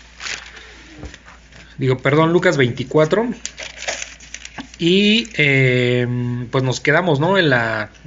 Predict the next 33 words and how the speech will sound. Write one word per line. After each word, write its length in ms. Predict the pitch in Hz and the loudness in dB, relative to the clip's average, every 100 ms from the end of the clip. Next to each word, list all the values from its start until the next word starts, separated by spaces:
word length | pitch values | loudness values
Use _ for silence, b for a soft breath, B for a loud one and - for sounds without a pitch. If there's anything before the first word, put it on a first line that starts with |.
| - | -10
en 100 | 120 | -6
la 80 | 120 | -2
ascensión 540 | 117 127 120 - 139 139 | -2 -2 -4 -2 0 2
del 180 | 123 | 0
Señor 240 | 110 127 127 | 0 -4 -4
Jesucristo 580 | 131 123 123 127 - 110 - - - | -6 -6 -6 -8 -10 -14 -16 -18 -14
al 140 | 110 | -10
cielo. 360 | - 156 143 135 - B B B B - | 0 2 2 0 -12 B B B B -14
Eh, 520 | - 127 123 120 117 - | -2 2 2 2 0 0
en 140 | 127 | 0
todo 160 | 151 160 | 2 2
ese 180 | 160 151 | 2 0
capítulo 420 | 123 139 151 131 | -2 0 0 2
veinticuatro, 540 | 117 110 - 139 151 | 0 -4 -4 -2 0
pues 160 | 127 120 | 0 0
vimos 180 | 135 135 | 2 2
la 140 | 117 | 2
resurrección 640 | 113 - 117 110 - 135 | -2 -4 -6 -6 -4 -2
del 100 | 131 110 | -2 -2
Señor 200 | 123 120 | -4 -4
Jesucristo, 760 | 113 110 - 170 - 160 151 151 - B B B B - | -6 -6 -2 -2 0 0 0 0 -14 B B B B -10
eh, 800 | 135 123 120 117 117 113 113 117 - - - | -2 0 0 0 0 0 -2 -6 -12 -20 -2
vimos 340 | 131 139 135 | 2 2 2
que 140 | 135 120 | -2 -4
se 100 | 123 | -4
apareció 640 | - 117 110 - 123 120 | -2 -2 -2 -2 -2 0
a 80 | 117 | -2
sus, 760 | - 110 104 104 104 - - - B B B B B | -4 -8 -10 -10 -14 -18 -20 -20 B B B B B
a 120 | 113 | -10
sus 280 | - 117 110 | -8 -8 -6
discípulos, 920 | 113 - 180 185 196 185 214 214 - - - - - | -8 -2 0 2 4 4 2 -2 -6 -8 -14 -20 -16
y 80 | 160 | -10
bueno, 320 | 117 127 117 | -4 -2 -4